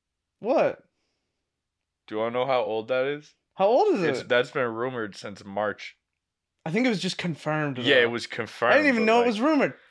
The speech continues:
Speaker 1: Fuck, I'm
Speaker 2: Bro.
Speaker 1: behind. I'm behind on the times, man.
Speaker 2: This, this is why I miss Twitter.
Speaker 1: <laughs>
Speaker 2: I kept up on all this shit. Yeah, I knew about that.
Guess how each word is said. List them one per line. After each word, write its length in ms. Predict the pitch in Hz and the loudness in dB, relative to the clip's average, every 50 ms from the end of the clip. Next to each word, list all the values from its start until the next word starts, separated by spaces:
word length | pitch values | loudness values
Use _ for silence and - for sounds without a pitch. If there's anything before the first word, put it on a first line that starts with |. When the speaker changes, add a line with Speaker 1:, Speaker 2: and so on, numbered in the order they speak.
| _ _ _ _ - | _ _ _ _ 2
Speaker 1:
Fuck, 420 | 381 311 - - - - - - - - | 2 2 2 2 -4 -12 -18 -10 -4 -2
I'm 160 | 214 208 190 | -2 0 2
Speaker 2:
Bro. 100 | 170 160 | 4 4
Speaker 1:
behind. 560 | - - - 165 156 135 110 - 156 - - - - - - - - - - - - - _ _ - - - - _ _ _ _ _ _ _ _ _ _ _ _ _ _ _ _ _ _ _ - - - _ _ - | 4 6 4 4 2 0 -2 -4 -8 -10 -12 -18 -20 -20 -20 -20 -20 -20 -20 -20 -20 -20 _ _ -20 -20 -20 -20 _ _ _ _ _ _ _ _ _ _ _ _ _ _ _ _ _ _ _ -20 -20 -20 _ _ -14
I'm 100 | - - | -10 -8
behind 280 | 117 - 151 151 147 | -6 -4 -2 -2 -2
on 60 | 131 | -4
the 60 | 120 98 | -6 -8
times, 460 | - 147 147 147 139 127 113 - - | -6 -6 -4 -4 -4 -4 -8 -10 -12
man. 320 | 123 127 131 135 135 143 - _ _ _ | -10 -8 -8 -8 -10 -10 -14 _ _ _
Speaker 2:
This, 240 | - - - - - - - - - - _ _ - | -18 -16 -14 -14 -16 -16 -18 -20 -20 -20 _ _ -16
this 140 | 113 113 - | -14 -10 -4
is 40 | - | 0
why 180 | 139 131 127 127 | 2 2 2 2
I 40 | |
miss 280 | 123 123 123 120 - - | 0 0 -2 -2 -4 -4
Twitter. 340 | - - 135 131 113 90 - _ _ _ | -6 -2 -2 0 0 -2 -6 _ _ _
Speaker 1:
<laughs> 1300 | _ _ - 170 - - - 285 - - 320 - - 349 339 - - 381 - - - - - - - | _ _ -16 -14 -10 -4 -4 -4 -2 -2 -4 -4 -4 -6 -6 -4 -6 -8 -8 -8 -14 -20 -20 -16 -12
Speaker 2:
I 80 | - 110 | -12 -8
kept 280 | - - 123 110 - | -2 -2 -2 0 0
up 120 | 127 113 113 | 0 0 0
on 40 | 110 | 0
all 300 | 107 107 113 123 131 123 | 0 2 4 4 4 4
this 140 | 113 101 - | 2 -2 -4
shit. 320 | - - - 92 80 - - | -6 -6 -6 -8 -10 -6 0
Yeah, 200 | 110 120 113 101 107 | 2 2 4 4 4
I 60 | 120 | 2
knew 160 | 120 131 143 | 2 0 0
about 240 | 123 101 98 85 - | 0 0 0 -2 -2
that. 180 | 92 85 80 | -4 -12 -14